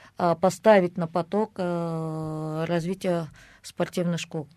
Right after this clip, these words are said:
школ, э, для того, чтобы появлялись, э, секции женского футбола. Но на данный момент скажу, что это невозможно сделать, а пока структуру не наладят. У спортивных школ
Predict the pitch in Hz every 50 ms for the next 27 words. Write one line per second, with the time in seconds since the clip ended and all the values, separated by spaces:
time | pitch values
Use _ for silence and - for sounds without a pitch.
0 | _ _ - - - - 196 196 202 202 - 247 175 165 165 160 165 165 - 165
1 | 170 180 175 - - 170 165 147 143 - - 165 160 160 151 151 143 - 165 165
2 | 175 180 175 165 165 - - 165 165 156 156 160 160 147 - _ _ _ _ _
3 | _ _ _ _ - - _ _ _ _ _ _ _ _ _ _ _ - - -
4 | 190 170 - - 185 170 160 151 170 175 165 165 - - 165 160 - - 165 165
5 | 151 156 160 151 147 151 151 135 180 170 175 180 190 185 185 185 185 196 196 190
6 | 190 190 196 196 185 180 - - - 185 170 180 175 - 190 180 175 - 180 180
7 | 180 180 185 180 175 196 180 175 165 156 170 170 165 156 170 185 208 214 208 196
8 | 190 190 - 202 175 175 170 165 165 - 175 165 165 180 180 180 180 180 175 -
9 | - - 208 190 185 190 - - - 220 233 240 233 220 196 165 147 - - _
10 | _ _ _ _ _ _ _ - 190 196 196 202 202 190 185 180 180 175 170 165
11 | 160 160 156 - _ - - - _ _ - 196 175 - - 202 190 196 - -
12 | 202 180 175 170 165 - - - 214 220 233 -